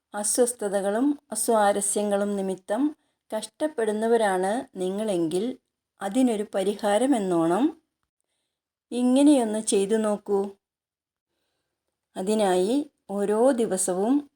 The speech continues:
ഒരു പത്ത് മിനിറ്റ് സമയം കണ്ടെത്തുക. അതായത് എല്ലാ ദിവസവും ഒരു പത്ത് മിനിറ്റ് സമയം നിങ്ങൾ ഈ ഒറ്റവരി മന്ത്രം ജപിച്ചു നോക്കൂ. മന്ത്രം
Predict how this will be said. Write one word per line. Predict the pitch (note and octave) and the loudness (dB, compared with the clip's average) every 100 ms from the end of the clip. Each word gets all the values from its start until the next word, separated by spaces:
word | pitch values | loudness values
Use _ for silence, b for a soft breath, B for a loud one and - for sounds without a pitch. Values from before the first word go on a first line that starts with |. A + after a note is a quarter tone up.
| G#3 | -8
ഒരു | C4+ A3+ | -4 -2
പത്ത് | A3 - - E4 | -2 -4 -4 0
മിനിറ്റ് | D#4 G3+ F#3+ A3 | 2 0 -6 -6
സമയം | - F3+ F3 G3 D#4+ - - | -4 -2 0 0 -2 -4 -10
കണ്ടെത്തുക. | F#3+ F3+ F3 - E3 E3+ - _ _ _ _ _ _ _ _ _ _ _ _ _ _ _ _ - | -6 -2 -4 -4 -4 -4 -4 _ _ _ _ _ _ _ _ _ _ _ _ _ _ _ _ -8
അതായത് | F#3 G3+ G3+ F3 E3 G3+ C#4+ - _ G3+ | -2 2 2 2 4 2 2 -6 _ -8
എല്ലാ | G3+ G#3+ A3+ C4 D#4 | -4 0 2 4 2
ദിവസവും | F#3+ F#3 - F3+ G3+ C#4 - - | 2 0 0 0 2 0 0 -6
ഒരു | B3 C4+ | -6 -6
പത്ത് | B3+ A#3 _ - D#4+ | -8 -10 _ -2 2
മിനിറ്റ് | C4 G#3 G3+ G#3 | 2 0 -6 -6
സമയം | - F3+ F3 F3+ A#3+ D#4 - _ F3+ | -4 -2 0 0 0 -4 -6 _ -4
നിങ്ങൾ | F3+ F#3+ F#3 A3+ E4+ b b b _ A#3+ C4+ | -2 -2 -2 -2 -4 b b b _ -2 2
ഈ | D#4 - - | 2 -2 -12
ഒറ്റവരി | - C4+ C4 A3+ G3 | -6 0 2 2 2
മന്ത്രം | F3+ F3 F#3 A#3 D4+ - F#3 | 0 0 2 2 0 -4 -4
ജപിച്ചു | G3 F3+ - G#3+ G#3+ | -4 -4 -6 -6 -4
നോക്കൂ. | G3+ - G3+ G#3 A3+ _ _ _ _ _ _ _ _ _ _ _ _ _ _ _ - | -6 -4 -4 -4 -6 _ _ _ _ _ _ _ _ _ _ _ _ _ _ _ -8
മന്ത്രം | G3+ G3 G#3 G#3 A#3 | -4 -2 -2 0 0